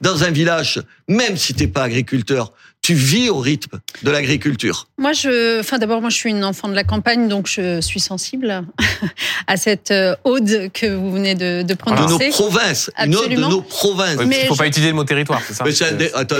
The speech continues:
Speaker 1: c'est un
Speaker 2: Mais
Speaker 1: dé-,
Speaker 2: je voudrais
Speaker 1: un dé-,
Speaker 2: juste
Speaker 1: un,
Speaker 3: Attendez, je
Speaker 1: un vocabulaire
Speaker 2: Allez,
Speaker 1: débile.
Speaker 2: euh, euh, ne me reprenez pas la parole
Speaker 1: Non, mais
Speaker 2: pour
Speaker 1: c'est à
Speaker 2: autant.
Speaker 1: lui que je
Speaker 2: Je
Speaker 1: traite,
Speaker 2: voudrais
Speaker 1: là.
Speaker 2: juste, euh, vous répondre que, en fait, on ne devrait pas se poser, en effet,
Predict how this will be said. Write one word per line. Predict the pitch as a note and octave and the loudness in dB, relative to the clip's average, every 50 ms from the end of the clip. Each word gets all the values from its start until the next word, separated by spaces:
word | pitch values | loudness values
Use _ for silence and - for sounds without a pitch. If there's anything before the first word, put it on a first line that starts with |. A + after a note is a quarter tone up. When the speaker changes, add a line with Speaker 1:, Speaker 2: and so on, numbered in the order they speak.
| C3 G#2 | 0 0
Speaker 1:
c'est | - D3 C#3 | 0 0 2
un | |
Speaker 2:
Mais | C3+ - - D3 | 2 2 2 2
Speaker 1:
dé-, | - | 2
Speaker 2:
je | - - F4+ D4 | 2 2 2 2
voudrais | D4+ E4 - D#4+ D#4+ | 0 2 2 2 0
Speaker 1:
un | D4 C#4+ | 2 0
dé-, | G4 | 0
Speaker 2:
juste | - - | 0 2
Speaker 1:
un, | - F#3+ | 2 2
Speaker 3:
Attendez, | F3+ - F#3 | 2 2 2
je | - - G3 | 2 2 0
Speaker 1:
un | F3+ D3+ C#3+ | 0 0 0
vocabulaire | C#3+ D#3+ D3+ - F3+ E3+ D#3+ E3+ F#3+ F3 D3 B2+ A#2+ B2+ | 0 -2 -2 0 0 0 2 2 0 0 -2 -4 -2 0
Speaker 2:
Allez, | F#3+ F#3+ F3 | 0 2 2
Speaker 1:
débile. | F3+ F#3+ - F3 C#3+ | 2 2 2 2 0
Speaker 2:
euh, | A2+ - - F3 C4 C4+ B3+ - - - | -2 -2 -4 -4 -4 -4 -4 -4 -6 -4
euh, | B3 | -2
ne | B3 B3+ C4 C4 | 0 2 2 2
me | B3+ B3+ | 2 2
reprenez | B3 C4 B3 - C4 B3+ B3+ | 0 -2 -2 -2 -2 -2 0
pas | A#3+ B3+ A#3+ | 0 2 0
la | A#3 | 0
parole | A3+ A#3+ A#3 A#3 A#3 | 0 0 -2 0 0
Speaker 1:
Non, | D3+ D3+ | 0 0
mais | D3+ C#3 | 2 2
Speaker 2:
pour | - | 2
Speaker 1:
c'est | - C#3 | 2 2
à | D3 | 2
Speaker 2:
autant. | D#3 | 2
Speaker 1:
lui | F3 F#3+ F3 C3+ | 2 2 2 2
que | - B2+ A2+ | 0 -2 -2
je | - A#2 | 0 -2
Speaker 2:
Je | A#2 | 0
Speaker 1:
traite, | G#2+ - - A2 G#2 | 0 0 -2 0 0
Speaker 2:
voudrais | - C4 C4 C#4 | 0 0 0 2
Speaker 1:
là. | C4+ | 2
Speaker 2:
juste, | C4+ E4+ E4 - - - D4 | 2 2 0 0 -2 -2 0
euh, | C4 B3 A#3 G3+ G#3 | 0 0 0 -2 -2
vous | G#3+ A3 A3+ A#3 | -4 -2 0 2
répondre | A#3+ A#3 A3 - - C#4+ C#4+ C4 G#3 - | 0 0 0 0 0 2 2 2 0 -2
que, | - A#3+ A3+ A3 | -2 0 0 0
en | G3+ C#3 G3 G#3+ | 0 -2 -4 -4
fait, | - C4 C4 - | -2 -2 -2 0
on | B3+ A3+ | 0 0
ne | G#3 | 0
devrait | F#3+ G3+ G#3 G3+ | 0 0 0 0
pas | - A3+ G#3+ | 0 -2 -4
se | G#3+ - | -2 -2
poser, | A3+ G#3+ G3 G3+ G#3 | -2 0 0 0 0
en | G3+ G3+ | 0 0
effet, | G3+ G3 - - G#3+ F#3+ | 0 -2 0 0 -2 -2